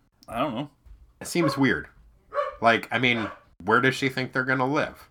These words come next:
Speaker 1: Maybe she thinks they'll be roommates.
Speaker 2: Oh, like roommates with benefits?
Speaker 1: Well, I don't
Speaker 2: I think
Speaker 1: know.
Speaker 2: she likes Wally. She's said
Speaker 1: Probably.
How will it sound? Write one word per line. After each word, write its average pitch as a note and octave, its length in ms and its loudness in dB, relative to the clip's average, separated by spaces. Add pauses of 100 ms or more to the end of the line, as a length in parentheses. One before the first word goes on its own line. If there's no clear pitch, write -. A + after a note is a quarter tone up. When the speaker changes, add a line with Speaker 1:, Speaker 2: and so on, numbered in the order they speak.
(120)
Speaker 1:
Maybe B2 200 -12
she - 160 -16
thinks C#3 300 -10
they'll B2 140 -6
be A2 200 -10
roommates. A2+ 680 -6 (240)
Speaker 2:
Oh, F#2+ 680 2
like E2 320 -8
roommates F2+ 640 -6
with C#2+ 240 -14
benefits? F#2+ 720 -10 (300)
Speaker 1:
Well, F2+ 100 -12
I G2 140 -12
don't C#3+ 100 0
Speaker 2:
I A3 60 4
think D3 160 -2
Speaker 1:
know. - 60 -4
Speaker 2:
she G2 80 -4
likes C2 300 -12
Wally. - 280 -12
She's G2+ 320 -8
said - 300 -14
Speaker 1:
Probably. D3 220 -4